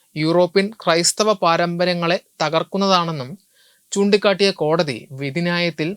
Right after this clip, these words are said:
മാർപ്പാപ്പയുടെ കമ്മ്യൂണിസത്തിനെതിരായ നിലപാടുകളെ വരെ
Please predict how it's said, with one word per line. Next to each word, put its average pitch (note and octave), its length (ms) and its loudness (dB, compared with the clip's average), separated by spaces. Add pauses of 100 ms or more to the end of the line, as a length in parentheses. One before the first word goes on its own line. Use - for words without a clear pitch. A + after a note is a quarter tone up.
മാർപ്പാപ്പയുടെ F3 880 -2 (180)
കമ്മ്യൂണിസത്തിനെതിരായ F3 1000 -4
നിലപാടുകളെ E3+ 760 0
വരെ D#3 140 0